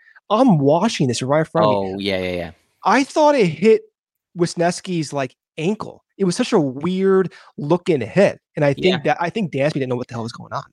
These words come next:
Speaker 2: Well, and I, and I, and I kinda do wanna ask a, a little bit about, um, you know, maybe Dansby or, or some of those guys when we come back from our second ad break. But, uh, I, it, it, it did remind me, and that's what I wanted to ask about. Like,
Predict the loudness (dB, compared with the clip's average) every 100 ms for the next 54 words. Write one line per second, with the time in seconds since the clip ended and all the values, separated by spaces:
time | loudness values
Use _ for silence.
0 | _ 0 2 4 2 0 -2 0 0 -2
1 | -4 -2 -4 -4 -4 -2 -2 -2 -2 -2
2 | -2 -4 -10 -14 -10 -8 -6 -6 -4 -4
3 | -6 -4 -4 -6 -12 _ -12 -10 -8 -10
4 | -12 -14 -10 -6 -6 -6 -8 -10 -10 -12
5 | -10 -8 -8 -10 -10 -12 -10 -6 -6 -6
6 | -8 -6 -6 -6 -8 -6 -4 -4 -6 -4
7 | -2 -4 -4 -8 -8 -6 -6 -6 -6 -6
8 | -6 -6 -8 -4 -2 -2 -4 _ -2 0
9 | 0 -2 -2 -2 -2 -4 _ _ -14 -8
10 | -6 -6 -4 -4 -2 -2 0 0 0 -2
11 | -2 -2 -2 -2 -2 -2 -6 -2 -2 -2
12 | -6 -8 -8 -6 -6 -8